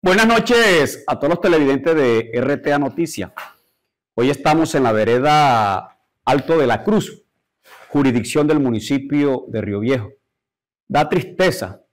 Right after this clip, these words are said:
ver cómo el, cómo el Estado no llega a estos lugares. Ningún gobierno llega por aquí, ni municipal,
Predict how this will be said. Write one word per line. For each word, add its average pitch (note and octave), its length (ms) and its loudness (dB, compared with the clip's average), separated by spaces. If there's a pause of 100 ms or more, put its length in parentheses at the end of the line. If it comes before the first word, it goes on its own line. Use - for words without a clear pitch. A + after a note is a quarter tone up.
(240)
ver B2+ 320 -2
cómo D3 240 0
el, B2 380 -6
cómo C#3+ 380 -2
el A#2+ 120 -4
Estado B2+ 680 -2 (580)
no A#2 220 -2
llega B2+ 640 -2
a - 60 -8
estos - 240 -12
lugares. G#2 540 -8 (300)
Ningún C3 340 0
gobierno F3 400 0
llega C#3 280 -4
por A#2 100 -8
aquí, C3 400 -10 (320)
ni A2 140 -4
municipal, A#2 920 -4